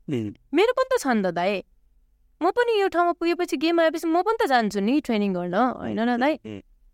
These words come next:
Speaker 2: अनि त्यो भयो भन्दामा राइट र रङै छुटाउन नसक्ने भन्ने चिज पनि हुन्छ त। उहाँ भनेको कोच मात्र होइन, मेरो, मैले दाई मान्छु उहाँलाई,
Speaker 1: उम्।
Speaker 2: होइन?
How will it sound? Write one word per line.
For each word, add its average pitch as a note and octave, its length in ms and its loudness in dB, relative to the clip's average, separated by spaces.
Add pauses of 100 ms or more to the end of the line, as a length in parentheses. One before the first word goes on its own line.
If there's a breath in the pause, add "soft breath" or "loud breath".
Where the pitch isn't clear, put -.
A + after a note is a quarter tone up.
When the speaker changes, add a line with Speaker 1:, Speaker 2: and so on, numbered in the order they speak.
(320)
Speaker 2:
अनि B3+ 180 0
त्यो A4+ 160 2
भयो A#3+ 260 2
भन्दामा A3 320 -2
राइट F#4+ 320 0
र G#4+ 80 2
रङै F#4+ 240 2
छुटाउन E4+ 360 0
नसक्ने E4 420 2
भन्ने G#3+ 240 -6
चिज B3 220 -6
पनि D4 140 4
हुन्छ F#3+ 260 0
त। G3+ 140 -2 (2750)
उहाँ D#4 220 6
भनेको A3 420 0 (180)
कोच E4+ 240 0
मात्र C#4+ 300 2
होइन, F#3 320 -2 (1300)
मेरो, B3+ 240 4
मैले B3+ 360 2
दाई B3+ 340 2
मान्छु F#3+ 400 0
उहाँलाई, F3 400 -2
Speaker 1:
उम्। G#3+ 280 -8 (300)
Speaker 2:
होइन? G3 320 -2